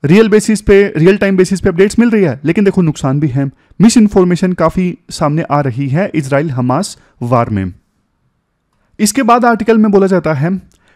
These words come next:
चूंकि देखो, यूजर्स की ना करंट सोशल मीडिया प्लेटफॉर्म से ना काफ़ी शिकायतें हैं, इसलिए कई अल्टरनेटिव्स भी इमर्ज होके आई हैं। जैसे Mastodon है एक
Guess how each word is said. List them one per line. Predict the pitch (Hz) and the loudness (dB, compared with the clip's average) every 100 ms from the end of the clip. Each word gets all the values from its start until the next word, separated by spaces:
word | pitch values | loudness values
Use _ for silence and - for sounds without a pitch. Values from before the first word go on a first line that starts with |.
| - | -6
चूंकि | 240 262 | -2 0
देखो, | 247 240 240 240 _ _ _ _ _ _ _ - | 0 2 0 -2 _ _ _ _ _ _ _ -4
यूजर्स | 139 196 247 254 | 2 4 2 0
की | 233 | -2
ना | 240 233 - _ | 0 -2 -6 _
करंट | 196 220 269 - - _ _ _ _ _ _ _ _ _ _ _ _ _ _ | 0 2 2 -2 -14 _ _ _ _ _ _ _ _ _ _ _ _ _ _
सोशल | - 185 226 | -6 -2 0
मीडिया | 214 220 | 0 0
प्लेटफॉर्म | 208 190 - 202 | 0 -4 -4 -6
से | 208 202 | -2 -2
ना | 208 | -2
काफ़ी | 190 - | -2 -2
शिकायतें | 202 180 156 165 | -2 0 0 0
हैं, | 143 185 - | 0 0 -2
इसलिए | 185 190 208 | -8 -2 -2
कई | 220 220 254 | 0 0 -2
अल्टरनेटिव्स | - 190 208 214 226 262 226 | 0 -2 0 -2 -2 -4 -6
भी | |
इमर्ज | 190 170 165 | -2 0 0
होके | 147 165 | 0 -2
आई | 131 120 120 | -2 0 0
हैं। | 101 98 87 _ _ _ _ - | -2 -6 -8 _ _ _ _ -8
जैसे | 123 151 180 175 - _ _ _ _ _ _ | -4 0 0 -2 -4 _ _ _ _ _ _
Mastodon | 139 180 - 220 180 180 | 0 0 2 2 4 2
है | 123 110 | 0 -2
एक | 101 | -4